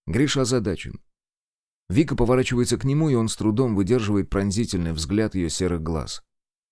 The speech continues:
«Ты сталкивался с чем-нибудь совершенно безумным?» «Мадам», усмехается Гриша, «я подружился с Тихоном, когда нам было по двенадцать. Я спец по безумному дерьму, книгу могу написать».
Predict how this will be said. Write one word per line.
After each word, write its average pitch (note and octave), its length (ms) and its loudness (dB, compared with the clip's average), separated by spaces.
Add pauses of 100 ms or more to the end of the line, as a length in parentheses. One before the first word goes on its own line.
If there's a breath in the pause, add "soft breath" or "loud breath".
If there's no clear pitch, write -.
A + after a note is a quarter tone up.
(640)
«Ты F3 140 4
сталкивался D3+ 760 -2
с - 120 -6
чем-нибудь E3+ 520 -2
совершенно D3+ 580 -4
безумным?» C#3 680 -2 (760)
«Мадам», F2+ 800 0 (300)
усмехается G2 640 0
Гриша, E2 420 -4 (400)
«я A2 200 0
подружился D3 600 4
с - 120 -4
Тихоном, F#2+ 460 -2
когда G#2 300 0
нам C3+ 280 0
было G#2+ 180 6
по G2+ 140 0
двенадцать. F#2+ 580 -2 (420)
Я A#2+ 260 2
спец - 460 0
по F#2+ 140 -2
безумному F#2 680 0
дерьму, A2 640 0 (300)
книгу C#3 400 4
могу D2 260 -4
написать». - 600 -8